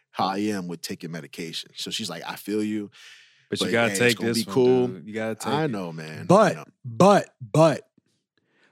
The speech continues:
Speaker 3: you lose some weight, you take your ass back to the doctor in a
Speaker 2: Yeah.
Speaker 3: year, and you can be off that shit.
Speaker 2: Yep.
Speaker 1: She didn't even say a year. That's why I was like, I, I, when I said pills, I know Brian was like, "Damn," but I was like,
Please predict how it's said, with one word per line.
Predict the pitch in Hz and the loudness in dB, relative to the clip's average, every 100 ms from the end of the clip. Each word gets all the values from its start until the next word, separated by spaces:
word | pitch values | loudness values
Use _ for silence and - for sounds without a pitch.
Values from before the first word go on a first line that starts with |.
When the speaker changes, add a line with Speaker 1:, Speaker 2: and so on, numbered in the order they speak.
| _ | _
Speaker 3:
you | 101 117 | -6 0
lose | 120 143 139 | 4 6 4
some | 131 120 | 0 2
weight, | 156 180 170 _ _ _ - | 4 4 2 _ _ _ -10
you | 127 | -8
take | - 147 135 | -2 -2 0
your | 139 135 | 2 2
ass | 135 131 | 2 0
back | - 139 135 | 0 -2 -2
to | - | -6
the | 123 | -8
doctor | 120 147 147 226 139 | -2 0 0 0 0
in | |
a | 127 | 2
Speaker 2:
Yeah. | |
Speaker 3:
year, | 127 170 151 123 107 _ - | 4 6 6 4 0 _ -10
and | 113 | -2
you | 127 | 0
can | - 131 | 0 -2
be | 110 | 0
off | 123 139 - | 2 2 0
that | 95 87 | -12 -10
shit. | - 78 - _ _ _ _ _ | -12 -14 -20 _ _ _ _ _
Speaker 2:
Yep. | 113 110 | -8 0
Speaker 1:
She | |
didn't | 151 247 | 2 4
even | 320 | 2
say | 220 220 | 4 6
a | 190 | 6
year. | 160 226 135 | 4 4 2
That's | 233 190 262 | 2 2 4
why | 254 | 4
I | |
was | 196 202 | 4 2
like, | 175 | 0
I, | 151 143 | 0 -2
I, | 151 | -2
when | 151 | 2
I | 151 | 2
said | - 190 135 | 2 0 0
pills, | 170 180 | 0 2
I | 151 | 0
know | 147 | -2
Brian | 131 135 139 | 0 0 0
was | 131 | -2
like, | 117 139 | -4 -2
"Damn," | 247 302 320 311 302 175 | 2 4 6 4 4 4
but | 156 | 4
I | |
was | 156 | 4
like, | 143 127 | 2 0